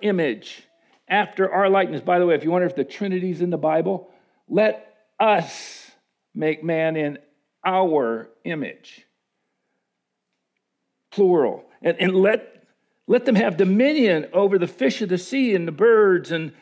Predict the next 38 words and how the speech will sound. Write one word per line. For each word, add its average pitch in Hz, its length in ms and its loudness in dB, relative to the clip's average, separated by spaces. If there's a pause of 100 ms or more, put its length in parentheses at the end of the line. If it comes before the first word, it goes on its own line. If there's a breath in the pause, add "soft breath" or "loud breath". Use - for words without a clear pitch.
the - 80 -14
cattle 180 640 0
and, 147 200 -2 (280 soft breath)
and 170 220 -2
all 220 260 2
the 220 60 0
creeping 214 420 -2
things 165 420 -4
and 151 280 -4
everything 202 340 -2
like 165 220 -6
that. - 440 -4 (100)
So 208 140 -2
God 233 380 0
created 220 320 0
man 190 300 -4
in 185 120 -6
his 185 160 -2
own 190 160 -2
image. 202 240 -2
In 196 120 -4
the 196 160 -6
image 277 180 -4
of 220 100 -6
God, 196 220 0
he 196 60 -6
created 180 340 -2
him, 185 140 0
male 202 220 -4
and 190 120 -8
female. 233 320 0
He 180 80 2
created 185 400 0
them. 294 300 0 (680)
Genesis 165 500 -2
two. 285 380 0 (480)
It's 151 300 -2
another 226 880 0